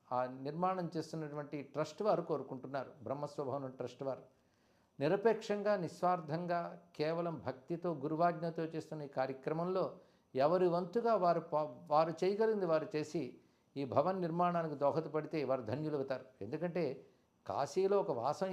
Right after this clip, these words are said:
ఏర్పాటు చేయడం అన్నా, కాశీలో అన్నదాన సదుపాయం ఏర్పాటు చేయడం అన్నా అది ఎన్నో యజ్ఞములతో సమానం.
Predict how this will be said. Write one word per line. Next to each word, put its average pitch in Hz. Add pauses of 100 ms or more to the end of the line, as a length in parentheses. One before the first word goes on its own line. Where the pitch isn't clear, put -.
ఏర్పాటు 170
చేయడం 156
అన్నా, 143 (500)
కాశీలో 165
అన్నదాన 180
సదుపాయం 160
ఏర్పాటు 160
చేయడం 151
అన్నా 151 (280)
అది 123 (420)
ఎన్నో 151
యజ్ఞములతో 180
సమానం. 147